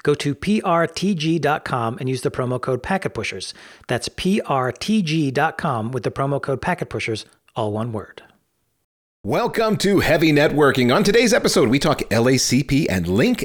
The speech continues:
Speaker 2: aggregation. And you may wonder, what is there to discuss? After all, bonding two or more links together to act as a single virtual link, that, we've been doing that for decades. Well, the point of our discussion today is to differentiate between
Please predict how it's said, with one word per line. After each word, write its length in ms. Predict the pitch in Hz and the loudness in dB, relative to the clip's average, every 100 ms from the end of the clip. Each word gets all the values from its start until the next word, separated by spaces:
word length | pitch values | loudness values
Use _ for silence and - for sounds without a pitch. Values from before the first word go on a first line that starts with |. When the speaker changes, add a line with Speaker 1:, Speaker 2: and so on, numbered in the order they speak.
| - | 0
Speaker 2:
aggregation. 840 | 185 190 185 127 120 127 - 82 | 2 4 0 2 2 2 2 0
And 140 | 90 185 | 2 2
you 100 | 294 | 2
may 160 | 294 | 4
wonder, 480 | 277 277 226 220 - - - | 4 4 4 2 0 -8 -2
what 240 | 277 370 | 0 2
is 180 | 302 226 | 0 2
there 180 | 226 - | 2 4
to 120 | 285 | 2
discuss? 640 | 233 - - 359 - - | 0 0 0 2 2 0
After 380 | - 170 - 151 | 0 -2 0 2
all, 180 | 170 123 | 4 4
bonding 380 | 110 131 131 | 4 4 2
two 160 | - 120 | 2 2
or 80 | 117 | 4
more 180 | 110 110 | 4 4
links 260 | 135 156 | 2 0
together 360 | - 135 165 190 | 0 0 2 2
to 120 | - | 0
act 180 | 80 - | -2 -4
as 100 | 78 | -4
a 80 | 82 | -2
single 280 | 95 101 120 | -2 -2 0
virtual 360 | 208 208 202 | 0 0 -2
link, 260 | 180 185 - | 0 -2 -2
that, 260 | 214 202 _ - | -4 -4 _ -4
we've 200 | 247 175 | -2 0
been 120 | 101 | 0
doing 180 | 98 82 | 0 0
that 140 | 73 | -2
for 120 | - | -8
decades. 580 | - 101 - 82 - - - - - _ _ - | -4 -4 -2 -6 -8 -12 -14 -20 -20 _ _ -2
Well, 140 | 226 | 0
the 60 | 220 | 2
point 220 | 247 254 | 2 2
of 60 | 240 | 4
our 100 | 190 | 2
discussion 460 | 131 151 151 135 | 2 2 2 2
today 460 | 117 98 98 92 95 | 0 2 4 4 2
is 200 | - 113 | 0 -2
to 80 | 117 | -2
differentiate 720 | 208 220 185 139 139 98 95 | -2 0 2 2 2 0 0
between 500 | 98 - 90 80 | -2 -2 -2 -2